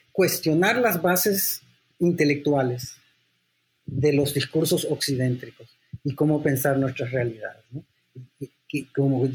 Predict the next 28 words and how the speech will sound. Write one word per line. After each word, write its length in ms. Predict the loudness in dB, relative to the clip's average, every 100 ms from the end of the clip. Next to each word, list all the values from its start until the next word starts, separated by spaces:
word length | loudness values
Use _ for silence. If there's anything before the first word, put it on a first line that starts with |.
| -2
como 240 | 0 0 2
ya 160 | 2
insistí, 640 | 2 0 -2 -4 -2 -2 -4 _ -20 _ _ -2
eso 480 | 2 2 2 2
se 140 | 2 2
puede 240 | 4 2
también 400 | 4 2 4 4
ver 280 | 4 2 -2 _ _ _ _ -2
en 720 | 2 4 6 6 4 2 -2 _ _ -6
uno 340 | 2 4 6 4
de 60 |
los 140 | 2 2
capítulos 680 | -2 -2 -2 2 2 2 2
del 140 | 2
libro, 400 | 4 4 2 0 _ _ _
donde 840 | -2 0 4 2 2 2 2 2 -2 -10 -4
trato 320 | -2 0 2
más 340 | 2 2 2
o 80 | 2
menos 480 | 4 4 2 2 0
de, 180 | -2 0
de 160 | -2 -4
mostrar 580 | -8 -6 0 0 0 -4
esta 220 | -6 -6
evolución 640 | -4 0 0 0 2 2
del 140 | 2 2
pensamiento, 720 | 0 2 2 2 2 0 -6 _ _ _ _ _ _ _ -16 -6
eh, 440 | 0 2 2 0